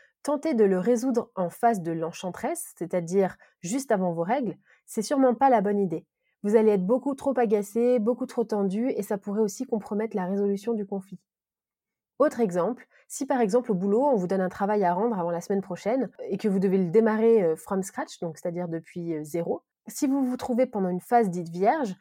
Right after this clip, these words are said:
ce projet tombe à pic puisque vous serez totalement à même de créer et de vous engager dans un nouveau projet. Mais alors comment faire si vous avez des obligations qui tombent de façon inadaptée aux phases de votre cycle ? Pas de panique, dans ces cas-là, vous allez devoir utiliser les forces de chaque phase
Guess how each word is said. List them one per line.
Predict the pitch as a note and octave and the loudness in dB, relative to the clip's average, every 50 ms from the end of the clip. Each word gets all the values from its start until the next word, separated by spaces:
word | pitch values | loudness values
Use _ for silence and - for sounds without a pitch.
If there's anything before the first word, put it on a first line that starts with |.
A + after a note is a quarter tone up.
| _ - - - | _ -20 -20 -14
ce | - - G3+ | -10 -8 -8
projet | F#3+ - - G3+ G3 G3+ D4 | -6 -2 -2 0 0 0 0
tombe | D4 - F#3+ G3+ | -2 -2 -2 -2
à | A3+ | -2
pic | A3+ - A#3 G3 - | -2 -2 -4 -6 -6
puisque | - F#3 - - _ F#3+ | -6 -10 -12 -10 _ -6
vous | G3+ G#3 | -6 -6
serez | - - G3 | -4 -4 -4
totalement | G3 F#3+ F#3+ G3 F#3 F#3 F#3 F3+ - - | -4 -2 -2 0 0 0 0 -2 -2 -2
à | G3+ G3 G3 | -2 0 0
même | G#3 A3 A#3 G3+ | 2 2 2 0
de | F#3 | 0
créer | F3 - - - G3+ F#3 F#3+ G#3 A3+ A#3 A3 | -2 -4 -4 -4 0 2 2 4 4 4 2
et | F#3+ | 0
de | E3 F3+ F3 E3+ | 0 -2 -4 -4
vous | E3 E3+ E3+ | -4 -6 -4
engager | F#3 F3+ F3+ F#3 F#3 G#3 | -2 -2 0 0 0 0
dans | G3 G#3 F#3+ F3 | 0 -2 -2 -2
un | E3+ | -2
nouveau | F3 F#3 F#3 A3 G3+ | -2 -2 -2 -2 -4
projet. | - - - F#3 F3 D#3+ C#3 - _ _ _ _ - | -6 -6 -6 -6 -6 -6 -10 -12 _ _ _ _ 0
Mais | G#3 | 2
alors | G3+ G3 G3+ - | 4 4 2 2
comment | - D#4 D#4+ D4+ D#4 C#4 | 0 2 2 2 2 0
faire | - - D4+ E4+ D#4+ | 0 0 0 0 0
si | - - G#3 | -2 -4 -2
vous | F#3+ G3+ G3 | 0 2 2
avez | F#3+ F3 F3+ | 2 2 2
des | D#3+ F#3 F3+ A#3 | 0 2 2 2
obligations | A#3 A#3 A#3+ B3 A#3+ A3+ - - - C#4 D#4 | 2 2 4 2 2 2 2 -2 -4 -4 -4
qui | - - - _ - | -6 -10 -12 _ 2
tombent | B3 C4+ C#4 G#3+ | 4 4 4 4
de | G3 | 0
façon | F#3 - F3+ - - A#3 B3 - - _ - | 0 -4 -6 -4 -2 -2 -2 -2 -2 _ 2
inadaptée | C4+ B3+ C4 B3+ G#3+ G#3+ G#3+ G3 - - B3+ B3+ | 4 6 6 6 4 4 2 0 0 2 2 4
aux | G#3+ - | 2 2
phases | - A3 A#3+ A#3 F#3+ | 2 0 0 2 2
de | G3+ | 0
votre | G3 G3 G3 - G3 F3+ | 0 -2 -2 -4 -6 -8
cycle ? | - - D3+ - - _ _ _ _ _ _ _ _ _ _ _ | -8 -10 -16 -16 -18 _ _ _ _ _ _ _ _ _ _ _
Pas | - C#4+ | -4 -4
de | C#4+ C#4+ | -2 0
panique, | C4+ A#3+ G#3+ F#3+ G#3+ A#3+ - - _ _ _ _ - | 2 4 4 4 2 0 -4 -10 _ _ _ _ -2
dans | A3+ A#3+ | 0 0
ces | - D#4 C4+ | 0 -2 0
cas-là, | C#4+ A#3+ F#3+ G#3 | 2 2 2 2
vous | A#3 A3+ A3 G3+ | 2 2 2 2
allez | G3 F#3+ F#3+ | 2 2 2
devoir | F#3+ G3+ G3+ A#3 B3 A#3+ | 2 2 2 2 0 0
utiliser | A3 G#3+ - G#3 G#3+ G#3 G3 A#3+ C4 | -2 -2 -2 -4 -4 -2 0 0 2
les | B3 F#3+ F3 | 2 2 0
forces | - - - - C4+ E4 D#4+ - - | -2 -4 -2 0 0 0 0 -4 -8
de | - G#3 | -8 -6
chaque | - - G3+ G3+ - | -4 -4 -6 -6 -6
phase | - - G3+ A3+ C#4+ C4+ G3+ | -4 0 2 2 2 2 0